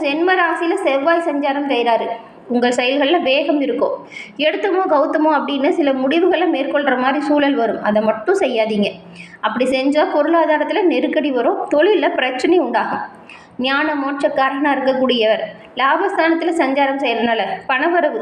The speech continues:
சீரான முன்னேற்றத்தை இருக்கும். நடக்க வேண்டிய வேலையெல்லாம் கரெக்டா நடக்கும். உங்களோட முயற்சிகளை மட்டும் நீங்க ரொம்பவுமே கவனமா இருக்கணும். முயற்சிகள்ல தவறு வரலாம்,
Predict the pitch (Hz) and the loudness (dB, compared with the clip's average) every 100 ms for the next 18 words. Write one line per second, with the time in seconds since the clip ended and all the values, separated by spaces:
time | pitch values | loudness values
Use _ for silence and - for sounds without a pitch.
0 | - 269 277 277 240 240 285 302 302 359 | -2 0 2 0 0 0 0 0 0 0
1 | 302 - - - - - - - 185 214 | 0 0 -2 -4 -10 -20 -20 -6 -2 0
2 | 233 277 285 277 277 277 285 415 359 320 | 0 0 0 0 -2 -2 -2 0 -2 -2
3 | 320 349 302 311 302 247 - 220 220 220 | 0 0 0 0 -2 -4 -4 0 2 4
4 | 214 254 339 330 415 392 349 311 466 339 | 2 2 0 0 0 2 0 0 0 0
5 | 302 311 269 277 277 330 262 247 247 254 | 0 0 0 -2 0 0 0 0 0 0
6 | 254 247 226 - - - - - - 240 | 0 0 -2 -4 -12 -20 -20 -10 2 2
7 | 277 277 311 277 - 247 269 294 262 240 | 2 2 2 2 0 0 2 2 0 0
8 | 247 | 0